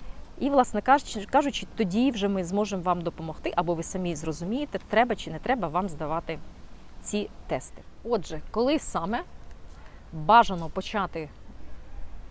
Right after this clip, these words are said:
готувати документи, вступну кампанію і так далі. Давайте два слова про сам процес, якщо ви звертаєтеся в компанію. Спершу ми робимо пошук, підбір варіантів. Ви маєте визначитися, в скільки університетів або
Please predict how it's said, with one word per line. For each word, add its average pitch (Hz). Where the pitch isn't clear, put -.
готувати 185
документи, 247
вступну -
кампанію 262
і 180
так 190
далі. 151
Давайте 220
два 175
слова 233
про 185
сам 202
процес, -
якщо 190
ви 208
звертаєтеся 185
в -
компанію. 156
Спершу -
ми 208
робимо 185
пошук, 220
підбір 185
варіантів. 165
Ви 208
маєте 214
визначитися, 175
в -
скільки -
університетів 165
або 165